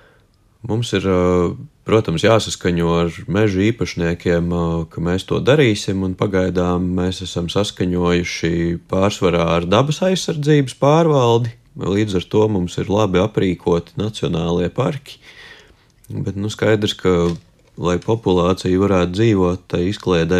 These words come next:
būtu jābūt lielākai. Nu, tad mēs esam vienojušies arī gan ar Rīgas mežiem, gan ar Latvijas valsts mežiem. Latvijas valsts mežos sāksim, ā, nākamgad uzstādīt. Rīgas mežos tagad, ā,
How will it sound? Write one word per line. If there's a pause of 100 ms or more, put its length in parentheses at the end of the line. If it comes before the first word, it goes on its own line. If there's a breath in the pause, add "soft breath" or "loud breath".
būtu
jābūt
lielākai.
Nu,
tad
mēs
esam
vienojušies (100)
arī
gan
ar
Rīgas
mežiem,
gan
ar (680 loud breath)
Latvijas
valsts
mežiem.
Latvijas
valsts
mežos
sāksim,
ā,
nākamgad
uzstādīt. (240)
Rīgas
mežos (140)
tagad,
ā,